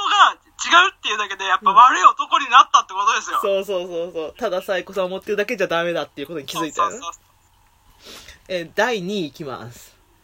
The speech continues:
Speaker 1: あれ？
Speaker 2: 六巻より、サエコスペシャル。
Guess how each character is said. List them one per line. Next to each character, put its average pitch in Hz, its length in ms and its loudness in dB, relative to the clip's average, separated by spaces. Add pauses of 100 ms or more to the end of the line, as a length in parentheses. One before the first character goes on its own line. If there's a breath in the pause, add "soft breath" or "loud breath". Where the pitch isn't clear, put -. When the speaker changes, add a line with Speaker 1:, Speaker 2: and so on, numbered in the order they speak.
(640)
Speaker 1:
あ 185 80 -4
れ？ 233 60 6
Speaker 2:
六 370 120 0 (160)
巻 175 240 0
よ 156 140 -6
り、 - 120 -14 (1300)
サ 285 280 0
エ 359 100 0
コ 320 160 -4
ス - 100 -6
ペ 294 140 -2
シ 233 100 -6
ャ 160 60 -4
ル。 107 100 -12